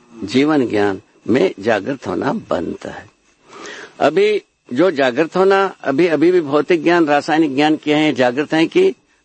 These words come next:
या भ्रमित हैं, पूछा जाए, हमारे अनुसार भ्रमित है,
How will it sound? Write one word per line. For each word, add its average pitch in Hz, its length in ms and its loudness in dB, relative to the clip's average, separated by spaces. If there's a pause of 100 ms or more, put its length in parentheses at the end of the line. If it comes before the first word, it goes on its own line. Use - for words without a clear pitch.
(160)
या 156 200 4
भ्रमित 131 420 -2
हैं, 175 180 -4 (200)
पूछा 135 240 0
जाए, 143 300 -2 (360)
हमारे 180 340 2
अनुसार 135 360 -2
भ्रमित 123 340 -4
है, - 200 -18